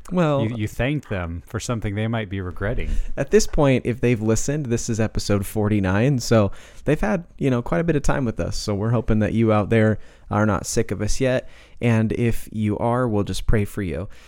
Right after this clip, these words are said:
Speaker 1: Uh, so today, this episode, we will be talking about the five tips on how to better use the Faster Scale tool. For those of you out there who don't know what the Faster Scale is, go back and listen to episode two of the podcast. That episode covers what this tool is, how it functions.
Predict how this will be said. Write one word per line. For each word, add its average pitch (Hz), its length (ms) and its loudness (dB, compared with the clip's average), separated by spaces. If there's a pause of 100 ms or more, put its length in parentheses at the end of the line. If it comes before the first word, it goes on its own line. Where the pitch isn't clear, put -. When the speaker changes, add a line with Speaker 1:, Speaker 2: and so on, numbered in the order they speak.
(280)
Speaker 1:
Uh, 131 320 4
so 143 320 6
today, 135 800 4
this 143 220 -2
episode, 127 480 0
we 113 160 0
will 165 100 0
be 135 100 0
talking 110 380 0
about 101 240 -2
the 82 60 -8
five 131 440 -2
tips - 420 -4
on 104 120 -8
how 104 160 -4
to 98 80 -4
better 107 220 0
use 101 260 -4
the 117 80 -8
Faster 104 340 -2
Scale 98 360 -4
tool. 80 380 -4 (440)
For - 100 -4
those 139 220 4
of 147 60 -2
you 139 100 2
out 127 140 0
there 123 200 2
who 113 160 -2
don't 113 300 -2
know 123 100 0
what 113 140 -2
the 104 80 -4
Faster 107 340 -4
Scale 104 320 -2
is, 120 200 -2
go 107 160 0
back 104 260 0
and 101 140 -2
listen 104 300 -2
to - 180 -4
episode 92 500 -4
two 156 380 2
of 98 140 -4
the 95 100 -2
podcast. 98 640 -4
That 110 160 -2
episode 98 460 -4
covers 101 400 -4
what 98 160 -2
this - 120 -6
tool - 280 2
is, 131 320 0
how - 160 0
it - 100 -8
functions. 113 600 -2